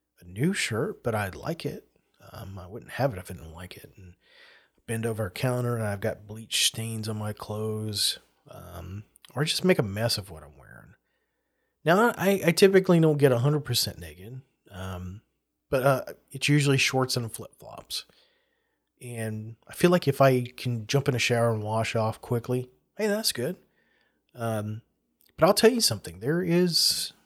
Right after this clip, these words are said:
something to it about being naked and cleaning. I-, it's pretty liberating. Now, I couldn't put my finger on it, but there's definitely something to it.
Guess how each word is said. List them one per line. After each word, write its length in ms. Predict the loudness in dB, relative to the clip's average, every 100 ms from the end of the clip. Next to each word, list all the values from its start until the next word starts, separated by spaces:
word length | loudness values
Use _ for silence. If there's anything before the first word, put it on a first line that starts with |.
| -6
something 500 | 0 2 2 2 2
to 220 | 2 2
it 80 | 2
about 320 | -2 -4 -4
being 360 | -4 -2 -2
naked 480 | -2 -2 -2 -4 -8 -16 _ _ _ -20
and 140 | -14
cleaning. 500 | -2 0 0 -6 -12 _ _ _ _ _ _
I-, 40 | -10
it's 300 | -8 -8 -8
pretty 280 | -4 -2
liberating. 640 | 0 0 -2 -6 -10 -16 -20 _ _ _ _ _ _ _ _ _
Now, 120 | -4
I 100 | 0
couldn't 300 | 2 2 2
put 100 | 0
my 160 | 0 -2
finger 380 | 2 0 0 -4
on 180 | -8 -10
it, 60 |
but 100 | -4
there's 200 | -2 0
definitely 320 | 2 2 2 2
something 300 | 0 -2 -6
to 220 | -6 -6
it. 120 | -10